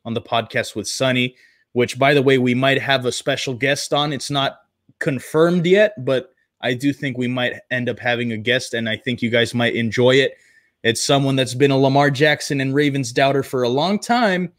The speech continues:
so hopefully he can make the trip out because that would be awesome. I don't wanna spoil it.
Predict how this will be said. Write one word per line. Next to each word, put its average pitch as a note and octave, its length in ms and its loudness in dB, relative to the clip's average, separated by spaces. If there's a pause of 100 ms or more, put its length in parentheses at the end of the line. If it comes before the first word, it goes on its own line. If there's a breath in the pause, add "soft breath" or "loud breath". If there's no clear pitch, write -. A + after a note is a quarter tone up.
(400)
so C3 280 0
hopefully F3+ 480 4
he D#3+ 160 -2
can D3 400 0
make C3+ 200 -2
the C#3 80 -6
trip - 300 -2
out C3+ 220 2
because A#2+ 320 -6
that A#2+ 160 2
would A#2+ 100 -2
be A#2 140 -4
awesome. B2+ 380 -4
I A#2 100 -2
don't B2+ 220 0
wanna C#3 140 0
spoil C#3 460 2
it. C3+ 160 -2